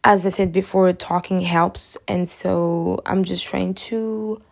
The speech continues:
I'm not gonna say heal myself, but I'm just going to, I'm, I'm trying to get better, to be better. And perhaps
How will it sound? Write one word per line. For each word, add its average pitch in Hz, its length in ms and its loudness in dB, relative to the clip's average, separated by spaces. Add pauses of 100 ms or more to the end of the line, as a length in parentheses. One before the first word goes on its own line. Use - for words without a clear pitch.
(1000)
I'm 220 120 -4
not 254 140 0
gonna 214 180 0
say 180 240 2
heal 175 280 2
myself, - 580 -4
but 185 140 0
I'm 180 140 -2
just 185 200 -8
going 180 300 -2 (120)
to, 185 380 -4 (100)
I'm, 226 140 0 (160)
I'm 233 140 4
trying 240 300 4
to - 120 2
get 190 320 6
better, 180 260 4
to - 160 -2
be 196 220 4
better. - 400 0 (1040)
And 196 500 6
perhaps 196 720 0